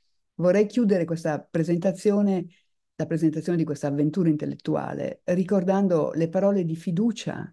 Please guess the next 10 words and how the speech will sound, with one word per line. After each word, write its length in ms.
nel 200
nostro 400
lavoro 680
e 140
nella 480
salvaguardia 1040
di 100
una 220
comune 400
cultura 640